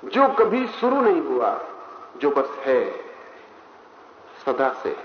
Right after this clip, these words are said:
सबका नियंता, वो जो सभी, जिसके हाथ में सभी कुछ, जिसके हाथ में चांद तारे जिसकी उंगलियों पर हैं,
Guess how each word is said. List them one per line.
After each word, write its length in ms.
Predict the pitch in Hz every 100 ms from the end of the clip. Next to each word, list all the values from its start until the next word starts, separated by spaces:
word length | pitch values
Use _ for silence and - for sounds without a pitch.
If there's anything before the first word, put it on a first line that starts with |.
| - - - - - - - - - - - - - - - - - - - - - - - - - - -
सबका 420 | 175 180 - 165
नियंता, 1080 | 151 127 123 139 135 127 - 92 98 98 - - - - - - - - - - - - - - -
वो 60 | 147
जो 160 | 151
सभी, 540 | 147 - 175 156 175 156
जिसके 440 | 147 160 160 151
हाथ 540 | 156 139 160 170 170
में 320 | 139 123 113 110 - - - - -
सभी 340 | - 190 208 214
कुछ, 400 | 135 101 - 120
जिसके 300 | 117 - 110
हाथ 400 | 110 113 113 104
में 200 | 101 - - - - -
चांद 300 | 151 147 147
तारे 220 | 156 156
जिसकी 380 | 156 143 - 143
उंगलियों 440 | 135 131 135 135 117
पर 180 | 101
हैं, 280 | - - -